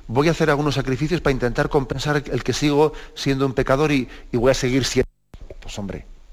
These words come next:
el sacrificio me tiene que poner en disposición de conversión interior. Hacer un sacrificio es como pre-, preguntarle al Señor, "Señor, ¿qué quieres de mí? ¿Qué hay de mi vida que te desagrade?". ¿Mm?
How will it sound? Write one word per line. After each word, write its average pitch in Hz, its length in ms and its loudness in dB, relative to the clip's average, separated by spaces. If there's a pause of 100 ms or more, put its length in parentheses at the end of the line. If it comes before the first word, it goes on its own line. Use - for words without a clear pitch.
(840)
el 123 200 2
sacrificio 139 720 0 (280)
me 113 140 -2
tiene 156 220 0
que 143 80 -4
poner 170 180 2
en 151 120 2
disposición 139 720 2
de 170 120 2
conversión 131 560 0
interior. 104 580 -2 (720)
Hacer 156 260 2
un - 60 0
sacrificio - 520 -6
es - 60 -8
como 143 260 0
pre-, 127 200 4
preguntarle 127 560 0
al 127 80 2
Señor, 123 260 -4
"Señor, 139 240 -2
¿qué 165 160 -2
quieres 139 260 2
de 120 120 -2
mí? 120 180 -2 (480)
¿Qué 170 120 2
hay 196 160 4
de 160 120 2
mi 135 180 -2
vida 151 280 2
que 143 120 2
te 139 120 -2
desagrade?". 120 680 0 (1500)
¿Mm? 120 140 -10